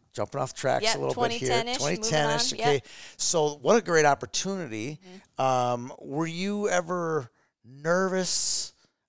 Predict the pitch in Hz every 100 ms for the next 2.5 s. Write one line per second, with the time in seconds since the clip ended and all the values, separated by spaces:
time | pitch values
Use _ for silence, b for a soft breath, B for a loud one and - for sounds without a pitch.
0 | _ 123 135 135 135 147 - - 131 131
1 | - - - - 131 131 - - 135 139
2 | 131 131 131 117